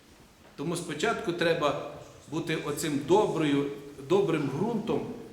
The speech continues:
щоб виросли ось ці плоди і піднялися на певну висоту,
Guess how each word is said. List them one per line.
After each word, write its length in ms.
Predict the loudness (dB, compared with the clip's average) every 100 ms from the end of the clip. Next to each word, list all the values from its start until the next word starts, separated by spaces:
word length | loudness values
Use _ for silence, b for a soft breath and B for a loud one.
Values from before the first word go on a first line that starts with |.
| -12
щоб 180 | -8 -4
виросли 720 | 0 4 6 6 4 0 0
ось 260 | 0 0
ці 80 | -4
плоди 400 | -6 -6 -4 -4
і 240 | -4 -4 -6
піднялися 640 | -8 0 2 2 -2 -2
на 140 | -2
певну 320 | 0 0 2
висоту, 640 | 0 -2 -4 -4 -2 -2